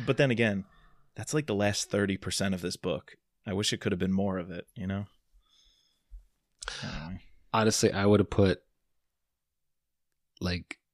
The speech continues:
Speaker 2: this scene, I, I, like, see, I'm not, uh, this, this is why I'm not the art director at, at a, uh, you know, Simon and Schuster.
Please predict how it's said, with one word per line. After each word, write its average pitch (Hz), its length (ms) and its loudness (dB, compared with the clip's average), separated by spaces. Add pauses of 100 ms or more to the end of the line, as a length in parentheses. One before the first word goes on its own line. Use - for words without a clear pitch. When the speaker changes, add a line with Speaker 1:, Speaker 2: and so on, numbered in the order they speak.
(140)
Speaker 2:
this 101 240 2
scene, 92 720 2 (180)
I, 104 120 2
I, - 160 -6 (360)
like, - 160 -10 (640)
see, 123 200 6
I'm 139 140 8
not, 113 260 10
uh, 117 80 8
this, 139 240 6
this 143 180 8
is 147 40 6
why 113 140 12
I'm 104 80 10
not 98 180 8
the 90 80 6
art 107 180 6
director 85 400 2
at, 85 220 0
at 92 180 0
a, 90 260 2
uh, 82 320 -4 (880)
you 92 140 0
know, 82 260 -2 (320)
Simon 92 360 4
and 87 100 2
Schuster. 123 380 2